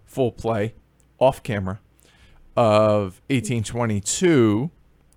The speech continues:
Golden Elephant Award winner for twenty sixteen. And the reason we're doing that is because two weeks following,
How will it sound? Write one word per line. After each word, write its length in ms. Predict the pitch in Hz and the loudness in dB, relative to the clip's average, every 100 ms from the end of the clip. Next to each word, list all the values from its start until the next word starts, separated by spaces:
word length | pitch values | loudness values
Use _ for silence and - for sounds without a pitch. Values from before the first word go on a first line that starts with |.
| _ _ _ _ _ _ _ _ - | _ _ _ _ _ _ _ _ -2
Golden 320 | 117 98 95 | 0 0 0
Elephant 380 | 90 87 - 95 | -2 -4 -6 -6
Award 380 | 85 87 87 87 | -2 -2 -2 -2
winner 300 | 98 113 160 | -4 -2 -4
for 160 | - | -8
twenty 280 | 95 90 90 | -10 -8 -8
sixteen. 480 | - 90 - 110 110 | -8 -10 -8 -8 -4
And 140 | 143 143 | 0 2
the 80 | |
reason 720 | 147 170 240 294 220 139 101 90 | 2 0 0 0 0 -2 -4 -8
we're 140 | 131 110 | -6 -4
doing 320 | 98 92 87 | -4 -4 -4
that 240 | 90 123 - | -4 -6 -8
is 140 | 113 | -8
because 320 | 127 139 127 | -6 -6 -6
two 160 | - 160 | -6 -8
weeks 280 | 170 165 - | -8 -8 -10
following, 640 | - 170 160 131 101 87 | -4 -2 0 0 -2 -4